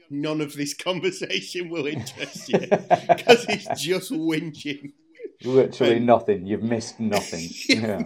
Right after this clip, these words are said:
Speaker 1: missed nothing. Um, right, anyway, so this is gonna be a great episode because it's one of my favourite episode ideas to do. We have had an email to,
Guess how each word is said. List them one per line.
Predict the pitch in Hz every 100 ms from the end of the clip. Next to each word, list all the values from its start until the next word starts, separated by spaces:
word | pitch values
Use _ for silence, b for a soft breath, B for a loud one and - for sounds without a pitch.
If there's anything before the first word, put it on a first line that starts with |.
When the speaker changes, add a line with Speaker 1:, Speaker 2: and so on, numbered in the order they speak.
| -
Speaker 1:
missed | 196 156 156 -
nothing. | 139 135 135 131 135 117 - b b b b -
Um, | 131 131 139
right, | 170 151 143
anyway, | 170 147 117
so | - - 165 143 143 -
this | 131 143 170 -
is | 147
gonna | 160
be | 143 135
a |
great | 131 147 147 131
episode | 123 120 117 107
because | 110 113 117
it's | 117
one | 127
of | 117
my |
favourite | 113 - 135 123 117 120
episode | 127 120 113 113 107 104 - _ _ _ _
ideas | 117 113 104 110 98 -
to | 113
do. | 104 98 95 _ _ _ _
We | 123 165 180
have | 151 175 165
had | - 151 107 123 - _ _ -
an | 120 131 151
email | 165 143 113 107 170 226 _ _ _ - _ -
to, | - 139 127 123